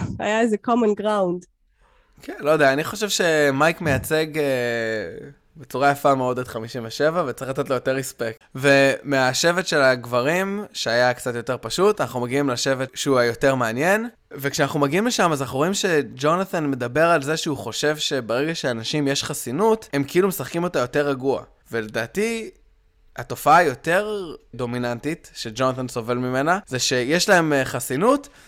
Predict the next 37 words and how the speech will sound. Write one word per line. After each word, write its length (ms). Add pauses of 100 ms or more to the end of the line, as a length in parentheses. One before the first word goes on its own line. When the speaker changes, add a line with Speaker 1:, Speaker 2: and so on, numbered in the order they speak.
(160)
Speaker 2:
ומתחילים 640
להשתחצן. 600 (260)
Speaker 1:
כן. 220 (600)
Speaker 2:
לדעתי 280
זה 80
קורה 260 (100)
הרבה 280
יותר 300
מאנשים 440
שאומרים, 380 (100)
"אה, 220
לא 120
אכפת 300
לי, 60
יש 120
לי 60
חסינות." 500 (240)
הפוך, 440 (140)
אנשים 280
אומרים, 300 (540)
"יש 160
לי 60
חסינות, 460
עכשיו 320
אני 100
חייב 160
לעשות 240
את 120
הביג 400
מוב 240
שלי, 260
כי 80
אני 100
לא 40
יכול 160
ללכת 160
הביתה." 320